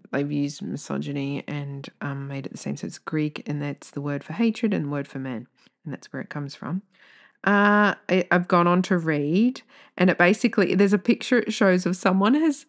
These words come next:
um, made a cross stitch that says male tears, and it has, like, a cup of tea or something, and it's saying, "Oh, that's sold on Etsy." It's embroidery parodying the concept of misandry,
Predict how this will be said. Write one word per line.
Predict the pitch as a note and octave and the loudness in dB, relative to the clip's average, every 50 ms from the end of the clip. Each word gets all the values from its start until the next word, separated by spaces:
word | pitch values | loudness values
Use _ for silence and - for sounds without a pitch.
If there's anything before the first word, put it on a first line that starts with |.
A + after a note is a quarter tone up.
| _ - | _ 2
um, | G#3 G#3 G3 F#3+ F#3 F3+ F3 E3 - | 2 4 4 4 2 2 0 0 2
made | F3+ F3+ F3 F3+ F3+ F3 | 2 4 4 4 4 2
a | - F#3 | 0 0
cross | - - - - D#3+ D#3 - | -2 -4 -4 -2 -2 -2 -2
stitch | - - - A#3 B3+ - - - - - - - _ _ - _ _ _ - | -6 -2 0 0 0 0 0 -4 -8 -10 -10 -12 _ _ -20 _ _ _ 0
that | - F#3+ F3 - | 0 0 2 0
says | - - G3+ F#3 F3+ F3 F3 | 0 2 4 4 4 4 4
male | F3+ F#3 E3+ E3 E3 E3+ E3 E3+ E3 | 4 4 4 2 2 2 0 0 -2
tears, | - - - D#3+ D3+ D3 C#3+ C#3+ C#3+ C#3 C#3+ - | -2 -2 -2 0 0 0 0 0 -2 -4 -6 -6
and | - D#3 D#3 | -4 -4 -2
it | C#3+ | -2
has, | - D#3 D3 C#3+ - | -2 -4 -4 -2 -2
like, | D3 D3 D3 - | -4 -4 -4 -6
a | D3+ | -8
cup | - - - - D3+ - - _ - - - _ _ _ _ _ - | -8 -8 -8 -8 -8 -10 -10 _ -20 -20 -20 _ _ _ _ _ -8
of | - D#3 D3+ - - | -6 -6 -6 -8 -10
tea | - - - C#3 C#3+ D3 | -10 -6 -4 -2 -2 -2
or | D3+ D3 D3+ D#3 | -2 -4 -4 -6
something, | D3+ - D#3+ - B3 A#3 - D#3 D3+ D#3 - - - - - - - _ _ _ _ _ _ _ _ - | -4 -6 -6 -6 -6 -6 -6 -6 -6 -6 -8 -12 -16 -20 -20 -20 -20 _ _ _ _ _ _ _ _ 2
and | G3+ F#3+ | 2 4
it's | E3+ - - - | 2 2 0 0
saying, | - F3+ D#3 D#3 D#3+ D#3+ E3 | 0 2 2 2 2 2 4
"Oh, | F#3+ A3 | 4 4
that's | G#3+ B3+ A3+ - - | 4 2 0 -2 -2
sold | - - A3 A3 A3+ A3 | 0 2 2 4 4 4
on | G#3 G3+ | 4 4
Etsy." | G#3 G#3+ - - - - - G#3+ G3+ G3 G3 F#3+ F#3+ F#3 | 2 2 0 -2 -8 -4 0 0 2 4 4 4 2 2
It's | F3+ - - - - - - _ _ _ _ - | 0 -2 -6 -12 -18 -18 -20 _ _ _ _ 2
embroidery | G3 F#3+ F3+ F#3+ F#3+ F#3+ F#3+ F#3+ F#3+ F#3+ F#3+ F#3 F#3 | 2 4 4 4 4 4 4 4 4 4 4 4 2
parodying | F3+ - - - F#3 F3+ F3 F3 F3 F3 E3+ E3+ E3+ E3 E3+ E3+ E3 | 0 -2 -2 0 2 4 4 4 2 2 2 2 2 2 2 2 0
the | E3 | -2
concept | E3 - - E3 E3 D#3+ - D#3+ - - D#3 | -2 0 0 0 0 0 -2 -6 -4 -4 -6
of | D3+ - | -6 -4
misandry, | - D#3 D3+ - - D#3 D#3 D3+ D#3 D#3 D3+ C#3+ D3+ | -4 -6 -6 -4 -4 -4 -2 -2 -2 -2 -2 -4 -4